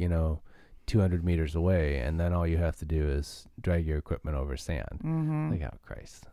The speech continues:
Speaker 1: You
Speaker 2: It's
Speaker 1: guys
Speaker 2: like,
Speaker 1: do
Speaker 2: "I
Speaker 1: what
Speaker 2: will
Speaker 1: you told
Speaker 2: lend
Speaker 1: me
Speaker 2: you
Speaker 1: not.
Speaker 2: a cage crate and one of my staff to help
Speaker 1: Yeah.
Speaker 2: you do your stuff, but you can't take it by yourself."
Speaker 1: Right.
Speaker 2: Yeah.
Speaker 1: Well, sand sucks. Uh,
Speaker 2: Yeah, sand is
Speaker 1: and
Speaker 2: tough.
Speaker 1: wheels and sand don't go well
Speaker 2: Mm-hmm.
Speaker 1: together. You should have camels.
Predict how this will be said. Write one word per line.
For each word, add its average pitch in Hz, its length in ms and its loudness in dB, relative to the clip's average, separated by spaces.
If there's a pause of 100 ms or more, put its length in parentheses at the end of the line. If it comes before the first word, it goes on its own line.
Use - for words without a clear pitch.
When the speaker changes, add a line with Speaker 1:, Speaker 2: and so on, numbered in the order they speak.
(120)
Speaker 1:
You 80 220 -4
Speaker 2:
It's - 140 4
Speaker 1:
guys - 20 0
Speaker 2:
like, 180 160 8
Speaker 1:
do 98 100 2
Speaker 2:
"I 202 140 8
Speaker 1:
what 214 80 2
Speaker 2:
will 220 120 2
Speaker 1:
you 196 40 2
told 170 100 -2
Speaker 2:
lend 160 260 2
Speaker 1:
me 170 80 -6
Speaker 2:
you 180 160 2
Speaker 1:
not. - 140 -2
Speaker 2:
a 170 40 -2
cage 165 360 -2
crate 156 300 -2
and 160 240 0
one 165 160 0
of 160 80 0
my 151 140 2
staff 147 560 -2
to 165 80 0
help 156 240 0
Speaker 1:
Yeah. 160 160 0
Speaker 2:
you 151 340 0 (140)
do 156 80 0
your 151 160 0
stuff, 156 240 0
but - 80 -6
you 143 100 -2
can't - 300 -4
take 143 160 -2
it - 80 -6
by 123 160 0
yourself." - 600 -6 (240)
Speaker 1:
Right. - 140 -14 (240)
Speaker 2:
Yeah. - 240 -8
Speaker 1:
Well, - 140 -10 (340)
sand 151 360 -2
sucks. - 440 -10 (560)
Uh, 92 60 -2
Speaker 2:
Yeah, 147 180 2
sand 151 340 0
is 87 100 -2
Speaker 1:
and 87 80 -8
Speaker 2:
tough. 131 460 -4
Speaker 1:
wheels 95 480 0
and 92 220 -4
sand 82 380 -4
don't 82 140 -6
go 151 140 0
well 73 200 2
Speaker 2:
Mm-hmm. 139 140 0
Speaker 1:
together. - 220 -4 (340)
You - 20 -20
should - 180 -8
have 80 200 -4
camels. 80 460 -6